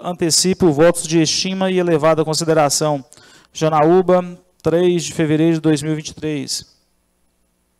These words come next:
Requerimento zero zero sete dois mil e vinte e três. Autoria, vereadora Islane da Silva Pedro.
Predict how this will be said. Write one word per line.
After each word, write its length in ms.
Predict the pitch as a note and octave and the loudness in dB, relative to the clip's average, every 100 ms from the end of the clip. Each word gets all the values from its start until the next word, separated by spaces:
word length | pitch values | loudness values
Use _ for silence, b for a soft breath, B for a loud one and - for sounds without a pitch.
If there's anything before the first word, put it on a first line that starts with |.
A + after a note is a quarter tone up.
| _ _ _ _ _ _ _ | _ _ _ _ _ _ _
Requerimento 1080 | - E3+ F#3+ F#3 E3+ F#3 G3+ G3 G3+ G3 E3 | -16 -8 -4 -2 0 2 0 0 -2 -2 -2
zero 440 | D#3+ F#3 G3 F#3 | 0 2 2 2
zero 280 | D3 F3 F3 | 2 2 2
sete 460 | D#3 - F3+ F3+ - | 2 2 2 0 0
dois 300 | F3 E3 E3 | 2 2 -2
mil 280 | F3 F#3 | 0 0
e 40 | E3+ | 0
vinte 180 | E3 - | -4 -8
e 60 | |
três. 720 | D#3+ E3 E3 C#3 B2 - - - | -2 0 0 -4 -10 -14 -14 -2
Autoria, 960 | D#3 E3 - D#3+ D#3+ F3+ D#3+ C#3 B2 | 2 2 4 2 4 2 2 2 -2
vereadora 800 | C#3 D3+ D#3+ D3+ D3 E3+ F3 F3 | -8 -6 -4 -4 0 2 2 0
Islane 600 | F3 D3+ D3+ D#3+ F3 F#3 | -4 -8 -4 -4 -2 -2
da 160 | E3 D3+ | 0 0
Silva 400 | - F3 E3 D3+ | 0 -2 0 -2
Pedro. 520 | - D#3+ D#3+ C3+ C3 | 0 0 0 -2 -10